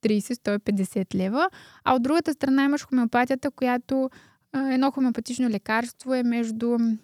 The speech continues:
м, пет и десет лева, в зависимост, нали, какво е. И приключваш. А това хомеопатично лекарство можеш да го, а, да го използваш доста, а, доста пъти след това. Аз, например, имам една хомеопатична аптечка и в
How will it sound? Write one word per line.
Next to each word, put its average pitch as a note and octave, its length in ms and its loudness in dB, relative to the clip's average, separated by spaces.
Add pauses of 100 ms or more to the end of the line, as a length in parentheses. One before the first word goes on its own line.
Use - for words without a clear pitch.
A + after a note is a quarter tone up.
(120)
м, A#3 140 -2 (100)
пет A#3+ 240 0
и A#3+ 80 0
десет G3+ 420 -2
лева, F#3+ 260 -4
в A3+ 100 -8
зависимост, G#3 480 -4
нали, F#3+ 160 -2
какво G3 460 -4
е. D4 120 -2 (1200)
И E4 80 2
приключваш. E4+ 720 -2
А A#3+ 120 -2
това B3+ 260 2
хомеопатично B3+ 560 -2
лекарство A3+ 580 -2
можеш B3 360 0
да A#3 160 0
го, A#3+ 540 0
а, A3 400 -4 (880)
да A#3+ 120 6
го A3+ 80 4
използваш A#3 600 0
доста, G#3+ 760 0
а, - 200 -8
доста G#3 300 -2
пъти - 240 -4
след G3+ 260 -2
това. E4+ 360 0
Аз, C#4+ 160 2
например, C4 400 4
имам B3 220 2
една A3 220 2
хомеопатична G3+ 640 -2
аптечка B3 720 -4
и E4+ 80 -4
в C#4 160 -4